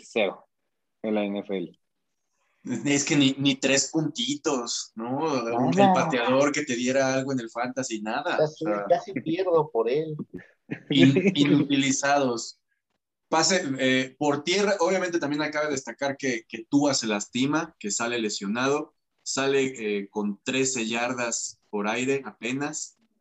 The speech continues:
Speaker 2: Gaskin como corredor hizo veinticinco yardas. Eh, los demás corredores, los demás receptores en jugadas por tierra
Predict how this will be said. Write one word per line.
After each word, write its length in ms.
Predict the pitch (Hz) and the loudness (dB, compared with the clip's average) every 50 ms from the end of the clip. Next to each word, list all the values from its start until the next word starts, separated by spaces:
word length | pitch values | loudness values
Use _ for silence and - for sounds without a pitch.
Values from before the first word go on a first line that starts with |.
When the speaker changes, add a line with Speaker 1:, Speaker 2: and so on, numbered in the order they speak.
| _ _ _ _ _ _ _ _ _ _ _ _ _ _ _ | _ _ _ _ _ _ _ _ _ _ _ _ _ _ _
Speaker 2:
Gaskin 760 | - 104 127 139 139 - - - 143 143 139 139 131 - - - | -8 -4 -2 0 0 0 0 0 0 0 0 0 -2 -2 -6 -8
como 240 | - 117 110 110 107 | -6 -4 -4 -4 -4
corredor 480 | - 113 107 110 110 120 127 131 131 131 | -4 -2 -2 0 0 2 2 0 0 0
hizo 220 | 131 127 - 120 | 0 -2 -2 -2
veinticinco 680 | 110 110 110 107 - 107 - - - 127 117 - 113 107 | -2 -2 -4 -4 -6 -10 -12 -10 -10 -10 -6 -2 0 0
yardas. 680 | 104 120 123 131 131 135 131 131 131 131 131 127 - _ _ _ _ _ _ - 104 | 2 2 2 2 2 2 2 2 2 2 0 -2 -6 _ _ _ _ _ _ -6 -2
Eh, 240 | 104 101 101 101 101 113 | 0 0 2 0 0 0
los 200 | 117 117 117 113 | 0 0 0 0
demás 300 | 120 123 123 127 127 - | 0 0 0 0 0 0
corredores, 800 | - 135 123 113 113 113 120 127 127 123 117 - - - - _ - | 0 -2 -2 -2 -2 -2 -2 -2 -2 -2 -4 -6 -8 -10 -16 _ -10
los 280 | 113 117 120 120 123 | -8 -6 -4 -2 -2
demás 220 | 120 120 127 131 135 | -2 -2 0 0 0
receptores 680 | 135 131 131 110 - - 131 131 135 131 127 - - | 0 0 -2 -2 -2 -2 0 0 0 0 0 -2 -6
en 100 | 120 113 | -10 -10
jugadas 380 | 104 117 117 123 123 127 - - | -8 -4 -2 0 0 0 -2 -4
por 180 | - 107 101 - | -8 -10 -8 -6
tierra 420 | - 127 123 120 127 123 123 - | -4 -4 -2 0 0 0 -2 -2